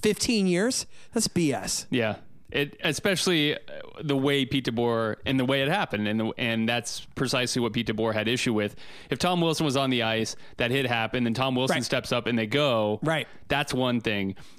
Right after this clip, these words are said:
Speaker 2: But to have Tom Wilson come out in the third and say, "Okay, I'm gonna go after Jumbo now,"
Speaker 1: Right.
Speaker 2: when he probably should have gone after Brendan Dillon or someone who would be more likely to drop, um, or is generally seen to be more likely to drop, then yeah, I understand that. It's sort of like,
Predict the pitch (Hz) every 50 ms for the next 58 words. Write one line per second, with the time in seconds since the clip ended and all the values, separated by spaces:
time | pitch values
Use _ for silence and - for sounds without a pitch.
0 | - - 135 131 127 - 131 127 127 - - - 139 147 147 123 - 143 139 135
1 | 131 127 - 135 117 113 135 135 131 127 131 127 123 117 - 131 131 123 117 -
2 | 117 104 - - 151 - 151 135 123 123 - - 131 143 143 135 131 117 131 123
3 | 120 120 120 113 - - 113 104 - 120 127 131 120 113 101 101 101 95 90 90
4 | 92 101 - - - - - 143 143 135 127 120 - - - - - - - 135
5 | 135 135 131 123 120 113 135 127 - 135 131 143 139 139 123 - 143 135 127 113
6 | 123 120 120 117 117 113 - - 123 117 110 110 101 - - - 123 113 117 113
7 | 113 113 113 120 123 127 123 113 113 110 110 98 92 113 110 - - 123 117 113
8 | 113 107 113 113 107 104 110 107 110 113 110 104 107 110 110 104 - 117 110 104
9 | - 107 101 98 110 113 113 117 107 101 95 92 - - - - - - - -
10 | - - - - - - - - - - - 110 101 101 101 101 - - 120 120
11 | 123 80 110 110 107 113 - - 139 117 127 143 147 143 131 127 120 120 - 151
12 | 151 147 123 117 123 113 107 107 104 104 104 104 98 - 107 101 98 95 107 104
13 | 101 101 95 - - - 143 135 131 135 160 208 202 143 123 123 135 135 127 117
14 | - 170 165 135 113 107 107 110 107 - - 143 135 123 117 123 117 113 107 -